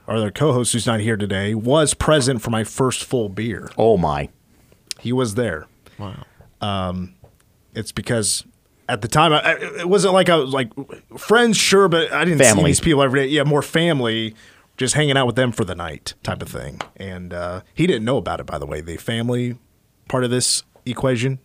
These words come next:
Speaker 1: didn't know about it. I don't know if he's, if he does today. Maybe he's listening right now. Paul,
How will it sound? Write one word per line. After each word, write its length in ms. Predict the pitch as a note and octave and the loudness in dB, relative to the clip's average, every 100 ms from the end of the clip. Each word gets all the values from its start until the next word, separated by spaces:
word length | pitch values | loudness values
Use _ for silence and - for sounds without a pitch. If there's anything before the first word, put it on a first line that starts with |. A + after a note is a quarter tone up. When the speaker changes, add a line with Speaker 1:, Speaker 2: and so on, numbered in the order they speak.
| - | -12
Speaker 1:
didn't 200 | - G#2 | -10 -6
know 120 | G2+ | -6
about 240 | F#2+ F2+ F2+ | -4 -4 -6
it. 120 | - _ _ - - | -10 _ _ -12 0
I 60 | |
don't 80 | C#3 | 2
know 80 | D3+ | 4
if 100 | C3 | 2
he's, 160 | - - - | -4 -6 -4
if 180 | C3+ C#3+ | -2 0
he 180 | B2+ | -2
does 560 | B2+ A#2 C#3 D3+ A#2+ - | -2 0 2 4 2 -2
today. 640 | - C#3 A2+ D#3 F3 E2 - _ _ _ - | -2 0 2 2 0 -2 -16 _ _ _ -4
Maybe 200 | B2+ B2+ | 0 0
he's 120 | A#2 | 2
listening 320 | C#3 C3+ B2 | 2 2 2
right 140 | A#2 A2+ | 2 2
now. 260 | A2+ G#2+ - - - | 2 0 -4 -18 -10
Paul, 460 | - D3 C#3+ D3 | 2 6 6 4